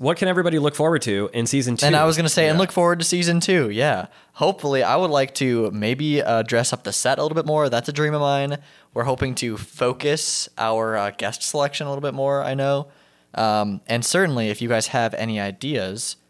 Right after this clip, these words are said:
Speaker 2: we are looking for feedback. We are looking for what you thought could have been done differently this season, or what you wanted to see but didn't get a chance to. Or, hey, if you're feeling super nice, just the stuff you loved and wish we would keep doing.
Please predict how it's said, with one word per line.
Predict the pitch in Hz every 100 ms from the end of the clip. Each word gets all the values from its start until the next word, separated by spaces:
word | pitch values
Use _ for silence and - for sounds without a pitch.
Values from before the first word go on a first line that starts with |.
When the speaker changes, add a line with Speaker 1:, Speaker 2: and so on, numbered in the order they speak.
| _ _
Speaker 2:
we | 113
are | 110
looking | 107 113 110
for | 110
feedback. | - 110 98 76 - _
We | 113 113
are |
looking | 113 120 135
for | 127 127 123 117 - - _
what | 107 120
you | 120 135
thought | - 127 123 -
could | 123
have | 120
been | 131
done | 131 135
differently | 127 - 139
this | 107 101
season, | 101 92 92
or | 92
what | 104 110
you | 123 107
wanted | 98 110 117
to |
see | 113 123
but | 120 117
didn't | 117 131
get | 131
a |
chance | 135 180 175
to. | - -
Or, | 196 143 - - - - -
hey, | 180 139
if |
you're | 131
feeling | 143 139
super | 123 170 131
nice, | 110 117
just | - 139 170
the | 147
stuff | 151 147
you | 151
loved | 160 117 95 -
and | 113 113 107
wish | 123 139
we |
would | 131 123
keep | 139 127
doing. | 110 82 -